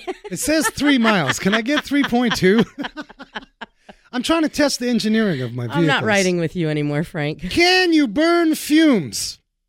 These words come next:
Speaker 2: You know how they say you
Speaker 1: Sure.
Speaker 2: run, you run it on
Speaker 1: Run on
Speaker 2: fumes.
Speaker 1: fumes.
Speaker 2: Well, anyway, we don't want that to happen to you guys. And so,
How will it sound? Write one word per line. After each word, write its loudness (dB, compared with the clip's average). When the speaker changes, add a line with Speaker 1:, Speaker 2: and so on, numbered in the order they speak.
Speaker 2:
You -6
know 0
how 0
they -2
say -2
you 0
Speaker 1:
Sure. 2
Speaker 2:
run, -4
you -2
run -4
it 0
on 0
Speaker 1:
Run 4
on 0
Speaker 2:
fumes. -2
Speaker 1:
fumes. -20
Speaker 2:
Well, 2
anyway, 4
we 4
don't 4
want 0
that 0
to 0
happen -4
to -8
you 0
guys. -8
And -4
so, 2